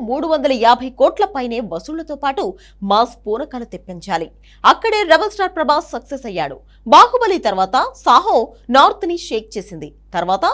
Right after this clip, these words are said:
సలార్ దుమ్ము దులిపింది, కల్కి పన్నెండు వందల కోట్లు రాబట్టింది.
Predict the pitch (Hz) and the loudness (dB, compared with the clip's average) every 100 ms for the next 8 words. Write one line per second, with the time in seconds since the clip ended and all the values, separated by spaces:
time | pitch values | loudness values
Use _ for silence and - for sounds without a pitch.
0 | 571 - 339 359 277 - 185 165 185 233 | -2 0 6 6 4 -2 -10 -10 -10 -10
1 | 269 269 320 208 - _ _ - 330 415 | -10 -8 -8 -10 -14 _ _ 4 6 6
2 | 415 415 - 285 349 453 415 392 330 311 | 2 0 2 4 4 2 -2 -2 -2 -2
3 | 302 403 392 285 185 175 170 147 | 0 0 0 -2 -2 -2 -12 -16